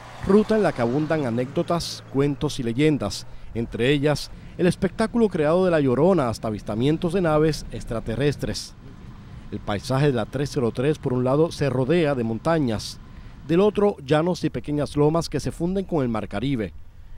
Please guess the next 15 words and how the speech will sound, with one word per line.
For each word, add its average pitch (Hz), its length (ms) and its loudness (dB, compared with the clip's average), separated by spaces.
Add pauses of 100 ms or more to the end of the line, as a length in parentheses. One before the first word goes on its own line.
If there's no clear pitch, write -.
(160)
El 139 100 0
ambiente 180 460 0
es 190 80 0
de 147 140 -2
tierra 160 280 -2
caliente 135 600 0 (260)
y 107 60 -14
desolado, 117 600 0 (520)
en 117 80 -2
algunas 123 340 0
partes 127 380 -2
de 135 100 -2
su 123 120 -12
trayectoria 151 760 0
árido, 147 460 0